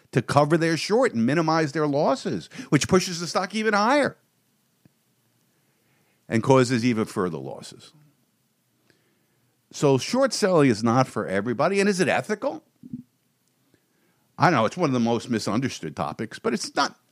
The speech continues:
necessarily unethical. They say, "Well, you're betting against the economy, you're betting against the, the stock and the market."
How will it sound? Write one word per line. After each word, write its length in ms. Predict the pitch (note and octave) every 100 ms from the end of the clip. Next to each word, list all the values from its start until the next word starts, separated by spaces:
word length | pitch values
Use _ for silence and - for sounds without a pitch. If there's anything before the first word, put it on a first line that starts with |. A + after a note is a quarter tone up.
| _
necessarily 720 | A2+ A#2+ A#2 G2+ A#2+ F#2+ E2+
unethical. 760 | D2+ D2 D3 - - F#2 C#3+ G3+ _ _ - _ _ - -
They 80 |
say, 140 | C#3+ D#3
"Well, 300 | C#3 D#3+ D3+
you're 180 | C3 A#2+
betting 340 | A2 A#2+ A#2
against 340 | A2 G#2 G2+
the 100 | A2
economy, 460 | G2+ - G2 G2 G2+
you're 160 | G2 G2
betting 320 | D#2 G2 G2
against 460 | F#2+ G2 F#2+ -
the, 240 | G2+ G2+ F#2+
the 120 | F#2
stock 460 | G2 - G2 G2 -
and 100 | G2
the 60 |
market." 460 | F2+ F2+ F#2 F#2